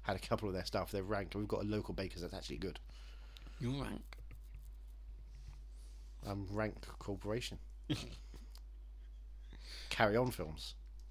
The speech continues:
Speaker 2: No, let's. Oh my
Speaker 1: Mm,
Speaker 2: god.
Speaker 1: matron.
Speaker 2: I'm, I'm waiting for the day that you force those upon me for the podcast.
Speaker 1: Everything in this podcast is consensual.
Speaker 2: We'll probably do, like,
Speaker 1: Emphasis
Speaker 2: a year.
Speaker 1: on sensual.
Speaker 2: You could probably do a year
Speaker 1: Oh, there's
Speaker 2: of
Speaker 1: over fifty films, certainly.
Speaker 2: Oh, Jesus.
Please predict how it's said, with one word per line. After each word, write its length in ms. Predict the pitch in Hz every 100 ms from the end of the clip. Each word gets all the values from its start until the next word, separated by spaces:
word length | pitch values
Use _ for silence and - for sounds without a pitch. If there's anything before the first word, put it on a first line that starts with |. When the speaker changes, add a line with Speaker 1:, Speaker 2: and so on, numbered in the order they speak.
| - -
Speaker 2:
No, 280 | 139 123 -
let's. 240 | - 269 277
Oh 160 | 294 302
my 160 | 285
Speaker 1:
Mm, 100 | 254
Speaker 2:
god. 160 | 226 226
Speaker 1:
matron. 600 | 226 254 285 320 320 208
Speaker 2:
I'm, 360 | 156 185 175 - -
I'm 300 | 175 202 190
waiting 320 | 180 185 156
for 100 | 156
the 140 | 151 143
day 240 | 135 131
that 140 | 131 117
you 220 | 139 131
force 440 | - - 151 135 -
those 220 | 135 127
upon 280 | 120 127 127
me 220 | 123 117 - - -
for 160 | -
the 60 | 127
podcast. 640 | 135 123 123 120 - - - - - -
Speaker 1:
Everything 400 | 135 147 151 143
in 60 |
this 100 | 131
podcast 400 | - 113 120 107 98
is 60 |
consensual. 480 | - 90 95 - - - 185
Speaker 2:
We'll 140 | 220
probably 260 | - 220 190
do, 180 | 180 170
like, 240 | 147 -
Speaker 1:
Emphasis 300 | 131 117 156
Speaker 2:
a 40 | 175 147
year. 80 | 117
Speaker 1:
on 60 |
sensual. 460 | - 92 85 80 - - -
Speaker 2:
You 140 | 190
could 140 | 220 277
probably 260 | 233 208 170
do 180 | 175
a 40 | 147
year 280 | 143 160 170
Speaker 1:
Oh, 60 |
there's 180 | 226 233
Speaker 2:
of 100 | 220
Speaker 1:
over 100 | 220
fifty 260 | 151 180 143
films, 300 | 165 135 92
certainly. 320 | 135 120 80 - - -
Speaker 2:
Oh, 160 | 143 -
Jesus. 640 | - 123 113 113 - -